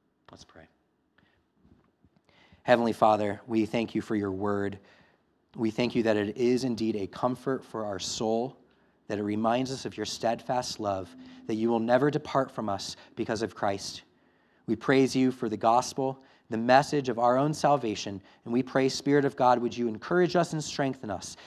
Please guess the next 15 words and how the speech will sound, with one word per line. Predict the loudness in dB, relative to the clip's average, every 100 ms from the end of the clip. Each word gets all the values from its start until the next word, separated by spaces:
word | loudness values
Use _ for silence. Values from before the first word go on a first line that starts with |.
| -18 -8
to |
be | -4 -4
bold | -2 4 6 6 4 2
and | -6 -6
courageous | -4 -2 -2 -4 -6 -8 -14 -16 -20 _ _
with | -4
our | -4
declaration | -2 2 2 0 -4 -2 -4 -6 -10 -12 -18
and | -18 -14
proclamation | 0 0 0 -6 -8 -10 -10 -12 -14 _ _
of | -16 -10
that | -10 -6
life | 0 2 0 -6 -14
in | -14
Christ | -12 -4 -4 -4 -12 -16